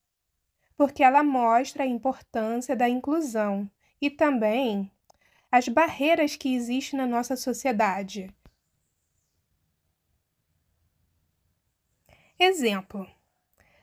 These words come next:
temos a barreira atitudinal, que é aquele preconceito, nossas atitudes. Temos a barreira arquitetônica.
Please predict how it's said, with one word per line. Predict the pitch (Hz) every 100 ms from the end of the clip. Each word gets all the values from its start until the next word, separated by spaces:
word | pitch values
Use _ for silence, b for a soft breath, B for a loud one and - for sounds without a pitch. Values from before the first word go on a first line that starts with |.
| -
temos | 320 320 262
a | 226
barreira | 262 269 220 220 220 262 381 392 _ _ _ _ _ _ _ _ _ _ _
atitudinal, | 262 320 - - 359 311 311 233 196 190 196 _ _ _ _ _ _ _ _
que | -
é | 269
aquele | 269 - 254
preconceito, | - 269 254 262 262 - - 254 247 240 240
nossas | 240 240 247
atitudes. | 254 - - - 233 247 196 208 202 - - - _ _ _ _ b b b b
Temos | - 277 285 247
a |
barreira | 214 214 196 214 262 233 208 202 202 b b b b b
arquitetônica. | 277 - - 330 330 - 254 269 277 226 214 - 202 185